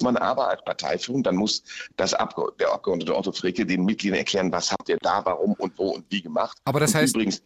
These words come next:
Speaker 2: ja,
Speaker 1: das
Speaker 2: ja.
Speaker 1: ist die Alternative.
Speaker 2: Ja, ja, klar. Aber das heißt aber, Sie blieben in der Koalition,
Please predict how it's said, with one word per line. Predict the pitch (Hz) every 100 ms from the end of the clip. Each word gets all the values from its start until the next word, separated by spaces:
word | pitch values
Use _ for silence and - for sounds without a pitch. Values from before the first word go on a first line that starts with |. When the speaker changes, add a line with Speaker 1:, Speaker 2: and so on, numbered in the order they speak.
| -
Speaker 2:
ja, | 147
Speaker 1:
das | 160
Speaker 2:
ja. |
Speaker 1:
ist | - -
die |
Alternative. | - - 82 - 143 101 - _ _ _
Speaker 2:
Ja, | 139 165
ja, |
klar. | 165 113
Aber | 101
das | 107
heißt | 135 147
aber, | 151 135
Sie | 117
blieben | 113 117 160 170
in | 143 139
der | 127
Koalition, | 120 127 123 110 - 127 131